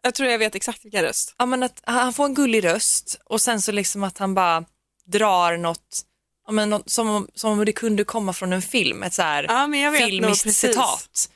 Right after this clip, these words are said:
Speaker 1: Ja.
Speaker 2: Och det kan jag få sån cringe på.
Speaker 1: Ja, fattar.
Speaker 2: Samtidigt som det är ju så gulliga saker han säger.
Speaker 1: Ja.
Speaker 2: Men så kan jag liksom bli så här:
Speaker 1: Ja.
Speaker 2: "Älskling, du hade kunnat säga det på ett mer alldagligt sätt. Du hade inte behövt bygga upp så." Så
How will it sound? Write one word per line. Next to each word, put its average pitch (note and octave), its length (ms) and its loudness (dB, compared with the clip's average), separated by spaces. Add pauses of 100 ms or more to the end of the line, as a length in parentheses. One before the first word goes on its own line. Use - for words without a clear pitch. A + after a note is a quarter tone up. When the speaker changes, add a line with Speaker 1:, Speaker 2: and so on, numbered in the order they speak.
Speaker 1:
Ja. G#3+ 160 4
Speaker 2:
Och G#3+ 80 4
det A#3 100 2
kan A#3 120 -4
jag A3 80 -2
få F#3+ 80 -4
sån F3 180 0
cringe A3+ 460 0
på. - 180 -2 (160)
Speaker 1:
Ja, C4+ 240 0
fattar. B3 280 0 (460)
Speaker 2:
Samtidigt F#3+ 420 -2
som F#3 340 0 (300)
det F#3 60 2
är F3+ 340 2
ju F3 140 2
så F3+ 180 0
gulliga E3 260 0
saker D#3+ 240 -2
han D#3 140 -2
säger. F#3+ 480 2 (320)
Speaker 1:
Ja. B3 200 2 (240)
Speaker 2:
Men G#3 300 0
så - 160 -2
kan G#3+ 120 2
jag G#3 80 2
liksom G3 220 -2
bli F#3+ 120 2
så F3+ 120 0
här: D3+ 180 -2 (380)
Speaker 1:
Ja. A#3 100 2
Speaker 2:
"Älskling, G#3 340 0
du G#3 80 2
hade G#3 140 0
kunnat A3 200 -2
säga G3 240 2
det F3+ 100 2
på F3 260 2
ett E3+ 220 0
mer E3+ 120 0
alldagligt F#3+ 500 0
sätt. - 220 -2
Du F#3 60 0
hade F#3 140 4
inte F3+ 160 -2
behövt E3+ 300 0
bygga F3+ 220 2
upp - 260 -10 (600)
så." - 260 -2 (260)
Så G#3+ 260 2